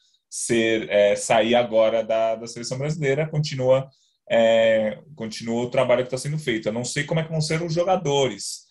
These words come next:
Tem uns, o, tem uns um pouco mais experientes, o Wallace, o Lucão. Vamos ver quem que fica, quem que sai, pra ver se a seleção segue com a geração dourada de dois mil e dezesseis ou se vai ter uma renovação bem,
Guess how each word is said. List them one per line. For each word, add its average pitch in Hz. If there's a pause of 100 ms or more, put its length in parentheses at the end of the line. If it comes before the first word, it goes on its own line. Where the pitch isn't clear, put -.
(300)
Tem 123
uns, 127
o, 120
tem 127
uns 127
um 135
pouco 135
mais 131 (200)
experientes, 131
o 113
Wallace, 120
o -
Lucão. 113
Vamos 120
ver 143
quem 151
que 147
fica, 143
quem 147
que 135
sai, 127 (360)
pra 123
ver 127
se 127
a 131
seleção 123 (240)
segue 156
com 165
a 143
geração 139
dourada 123
de 123
dois 113
mil 113
e 107
dezesseis 117 (320)
ou 127
se 143
vai 143
ter 147
uma 139
renovação 135
bem, 120